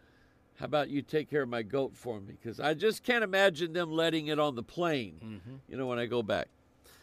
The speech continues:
Speaker 1: And so she did. She probably ate it.
Speaker 2: Wow.
Speaker 1: She probably ate it. But anyway,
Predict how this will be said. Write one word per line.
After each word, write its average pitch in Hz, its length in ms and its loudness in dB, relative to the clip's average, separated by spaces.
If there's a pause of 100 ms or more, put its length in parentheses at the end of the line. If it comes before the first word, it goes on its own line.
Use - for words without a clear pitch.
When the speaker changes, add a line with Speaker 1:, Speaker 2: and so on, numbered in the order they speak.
(120)
Speaker 1:
And 127 200 -8
so 151 200 2
she 165 240 -4
did. 143 360 0
She 202 120 -4
probably 170 440 -2
ate 120 240 0
it. 131 120 -2 (720)
Speaker 2:
Wow. 80 280 -16 (120)
Speaker 1:
She 143 140 -12
probably 123 300 -4
ate 90 180 -2
it. - 160 -2
But 190 100 10
anyway, 170 480 10